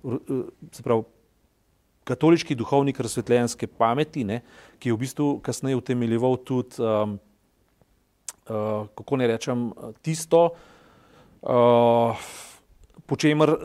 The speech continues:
po čemer se je zgledovala potem vsa revolucionarna Evropa, ali, ali, ali kako ti naj rečem. Skratka, Renan je bil tisti, ki je rekel, da se mora vs-, narod, ljudstvo, neko okolje vsak dan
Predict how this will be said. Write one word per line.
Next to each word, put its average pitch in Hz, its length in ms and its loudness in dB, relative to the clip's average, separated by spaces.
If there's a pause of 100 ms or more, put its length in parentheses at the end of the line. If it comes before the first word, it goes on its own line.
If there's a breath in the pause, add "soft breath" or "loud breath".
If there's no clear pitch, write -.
(220)
po 127 100 -12
čemer 151 280 2
se 143 120 -2
je 127 40 2
zgledovala 120 480 6
potem 135 400 0
vsa 135 280 4
revolucionarna 113 680 2
Evropa, 113 400 2
ali, 85 280 -2
ali, 110 220 -8
ali 117 160 -10
kako 113 240 -8
ti 113 120 -6
naj 113 80 0
rečem. 107 220 -2
Skratka, - 340 -2
Renan 131 480 2
je 190 60 2
bil 151 140 0
tisti, 175 400 -8
ki - 140 -6
je 123 100 4
rekel, 113 380 -2 (420 loud breath)
da 123 120 2
se 131 160 0
mora 156 460 6 (580)
vs-, 127 240 -8
narod, 139 640 6 (300)
ljudstvo, 156 880 2
neko 123 320 2
okolje 160 480 0
vsak - 640 0 (140)
dan 120 500 4